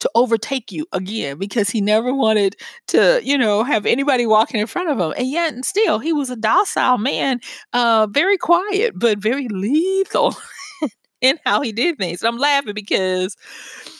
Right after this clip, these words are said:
when I was having to read it and learn it in school many, many years ago, I was like, "This is boring." But now, in hindsight, and especially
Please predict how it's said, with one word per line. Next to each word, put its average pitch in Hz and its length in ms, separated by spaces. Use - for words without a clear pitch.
when 220 180
I 294 120
was 302 120
having 240 300
to 202 80
read 247 400
it 226 100
and 180 180
learn 220 300
it 220 220
in 190 180
school 240 540
many, 233 260
many 220 200
years 233 340
ago, 262 160
I 269 80
was 330 100
like, 277 160
"This 370 180
is 196 120
boring." 185 420
But 190 140
now, 262 580
in 202 160
hindsight, 285 600
and 208 160
especially 208 1200